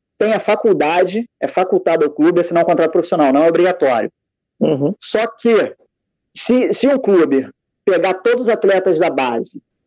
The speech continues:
Speaker 1: vamos, vamos imaginar, se o clube pegar todos os atletas da base que completarem dezesseis anos e assinar um contrato profissional, isso vai ficar muito oneroso pro clube. Por quê? Porque vai, a partir do momento que ele assina um contrato profissional, começa a angariar encargos trabalhistas.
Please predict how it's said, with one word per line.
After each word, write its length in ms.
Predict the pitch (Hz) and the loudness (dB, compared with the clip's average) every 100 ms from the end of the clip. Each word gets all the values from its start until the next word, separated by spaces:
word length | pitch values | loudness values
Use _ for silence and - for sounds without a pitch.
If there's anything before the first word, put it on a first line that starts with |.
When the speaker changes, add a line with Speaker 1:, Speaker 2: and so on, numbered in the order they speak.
| _ | _
Speaker 1:
vamos, 320 | 117 139 165 - | -2 0 0 0
vamos 200 | 151 170 | -2 0
imaginar, 440 | 170 170 160 123 | 0 0 0 -2
se 100 | - | 0
o 60 | 175 | -2
clube 200 | 202 208 | 0 0
pegar 220 | 196 185 | 0 0
todos 220 | 185 220 | 2 0
os 40 | 208 | 0
atletas 360 | 196 190 185 | 0 0 0
da 100 | 175 | -2
base 320 | 160 135 123 - | 0 0 -2 -4
que 80 | |
completarem 540 | 160 175 175 - 156 151 | -4 0 0 0 0 2
dezesseis 460 | 135 135 147 120 | 0 0 -2 0
anos 420 | 139 147 120 - - | 0 0 -2 -8 -4
e 80 | 156 | -2
assinar 300 | 156 147 147 | -2 -2 0
um 40 | |
contrato 280 | 143 127 131 | -2 -4 -6
profissional, 640 | - - 131 127 151 - _ _ - | -6 -6 -2 0 2 -2 _ _ -4
isso 140 | 156 | -2
vai 100 | 175 | -2
ficar 160 | 170 165 | -2 -2
muito 240 | 165 185 | -2 0
oneroso 400 | 196 185 170 165 | 2 2 2 0
pro 100 | 185 | -4
clube. 400 | 185 151 131 110 _ _ _ - | 0 0 0 -4 _ _ _ -2
Por 180 | 214 - | -2 2
quê? 240 | 165 117 _ _ - | 0 0 _ _ -2
Porque 160 | 180 | -2
vai, 320 | 156 196 294 - _ - | 0 0 0 -2 _ -6
a 80 | |
partir 320 | 170 170 165 214 | -2 -2 0 0
do 80 | |
momento 260 | 208 185 170 | 2 0 0
que 60 | 180 | 0
ele 80 | |
assina 380 | 165 - - 175 | -2 -4 -2 -2
um 40 | 165 | 0
contrato 300 | 160 151 143 | 0 0 0
profissional, 640 | 139 - 135 180 151 - _ _ | -2 -2 0 2 0 -4 _ _
começa 680 | 180 165 185 208 - 151 120 _ _ | -2 2 2 0 -2 -4 -4 _ _
a 120 | - 147 | -2 2
angariar 480 | 156 151 147 156 170 | 2 2 2 2 -2
encargos 480 | 170 165 170 180 | -2 0 0 0
trabalhistas. 760 | - 180 190 123 117 123 107 | 0 0 2 2 0 -6 -8